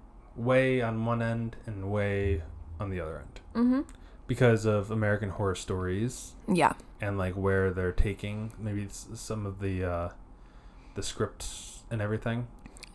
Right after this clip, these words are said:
Speaker 2: I was reading some comments, uh, like, on the poster for American Horror Story, the next season,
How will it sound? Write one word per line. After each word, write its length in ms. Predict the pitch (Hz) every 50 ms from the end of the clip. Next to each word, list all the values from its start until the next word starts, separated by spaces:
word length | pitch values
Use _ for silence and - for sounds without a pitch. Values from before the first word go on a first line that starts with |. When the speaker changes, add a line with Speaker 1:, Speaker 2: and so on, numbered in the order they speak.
| - -
Speaker 2:
I 100 | 190 190
was 200 | 190 196 185 190
reading 280 | 190 185 180 180 175 185
some 220 | 185 - 175 165 170
comments, 760 | - - 175 170 175 165 160 156 165 165 - - - - - - -
uh, 80 | - - - - - - - -
like, 260 | 190 180 - - - - -
on 300 | 180 180 175 170 175 170
the 380 | 165 165 170 170 170 180 185 190 - - - - - - - - - - - - - - - - - - -
poster 560 | - - 180 - - - - 208 220 233 240 - - -
for 460 | - - 226 233 233 233 233 240 262 - - - - - - - - - - - - - - -
American 340 | - 220 226 220 226 240 233
Horror 160 | 240 240 233
Story, 440 | - - 254 247 240 240 240 247 262 - - - - - -
the 80 | - 196
next 200 | 190 185 185 -
season, 480 | - 180 180 196 196 202 208 220 240